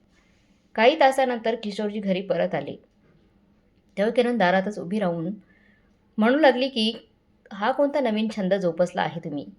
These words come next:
ही काय वेळ झाली का घरी येण्याची?" किशोरजी काहीच उत्तर न देता सरळ आपल्या खोलीत निघून गेले.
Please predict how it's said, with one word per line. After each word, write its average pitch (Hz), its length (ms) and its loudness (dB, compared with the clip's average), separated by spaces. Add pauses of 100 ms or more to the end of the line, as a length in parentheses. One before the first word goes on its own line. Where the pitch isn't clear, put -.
ही 180 40 -10
काय 208 180 0
वेळ 180 220 0
झाली 233 220 -8
का 226 120 -4
घरी 170 220 -4
येण्याची?" 156 500 -10 (560)
किशोरजी 277 340 2
काहीच 247 280 4
उत्तर 226 260 -2
न 220 60 -2
देता 196 300 -2
सरळ 220 200 -2
आपल्या 196 320 -4
खोलीत 190 240 -6
निघून 170 220 -6
गेले. 160 260 -10